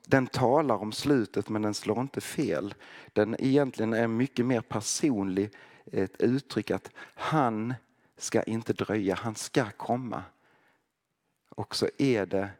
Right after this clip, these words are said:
även om det kommer att dröja, så kommer han att gripa in. Och det är en förväntan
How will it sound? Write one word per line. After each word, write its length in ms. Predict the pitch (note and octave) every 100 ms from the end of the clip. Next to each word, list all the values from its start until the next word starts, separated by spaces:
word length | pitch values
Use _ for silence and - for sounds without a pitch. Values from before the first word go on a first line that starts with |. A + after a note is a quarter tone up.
| _ _ _
även 380 | A2+ B2+ A#2+ A2+
om 100 | A2
det 80 | G2+
kommer 360 | - A2+ G#2 G#2
att 60 |
dröja, 420 | - - A2 G2+
så 160 | - G2+
kommer 560 | - - - C3+ F2 C2+
han 300 | - G1+ G2+ - _ _ _ _ -
att 200 | G#2+ -
gripa 380 | G#2 G2+ - G2
in. 280 | E2 E2+ - _ _ _ _ -
Och 160 | - A2+
det 60 |
är 20 |
en 60 | G#2
förväntan 880 | - G2+ A#2 G2+ F2+ - - E2+